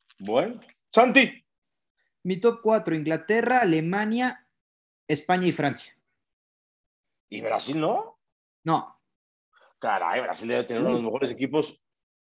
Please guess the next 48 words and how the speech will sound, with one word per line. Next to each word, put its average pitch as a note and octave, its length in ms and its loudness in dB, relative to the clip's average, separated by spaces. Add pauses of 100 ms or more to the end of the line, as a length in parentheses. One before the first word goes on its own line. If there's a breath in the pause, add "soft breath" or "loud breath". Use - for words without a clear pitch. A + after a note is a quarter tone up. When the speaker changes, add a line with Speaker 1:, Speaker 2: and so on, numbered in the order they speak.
(100)
Speaker 1:
eh, - 60 -10 (540)
hasta A2+ 220 -2
me G#2+ 160 0
parece C#3+ 280 2
que B2+ 80 -2
hasta A2 160 0
de F#2+ 100 0
su G2+ 100 -10
historia, B2 320 0
pero G#2+ 140 -2
en G2+ 80 -6
fin. A#2 120 0
Speaker 2:
Compa-, D#3 440 -2
Speaker 1:
Yo F#3 100 10
voy F#3 80 4 (120)
Speaker 2:
comparado G3 240 4
con, D3+ 220 -2
con C3 540 -2
América, D3 600 2 (160)
no A#2+ 220 -8
con C#3+ 120 -2
los A#2+ 120 -6
europeos. A2 680 -8 (280 soft breath)
Yo B2 140 -6
creo C3+ 160 -4
que, C#3+ 260 2
yo C#3+ 160 2
creo D3 120 -2
que D#3 100 0
estos D3 260 -4
cuatro, D#3 340 0
sobre C3 320 0
todo D#3+ 220 2
Inglaterra D3+ 440 0
y D3+ 80 2
España, D#3 540 -2 (340 soft breath)
que C3 120 -2
tienen D#3 260 0
una D#3 160 0
generación B2+ 460 -4
muy D3+ 160 0
joven, D3 340 0
tienen D3 240 2
este C#3+ 220 -2
año C#3+ 260 -2
para A#2+ 160 -6
seguirlos C#3 480 -2
creciendo C#3 640 -2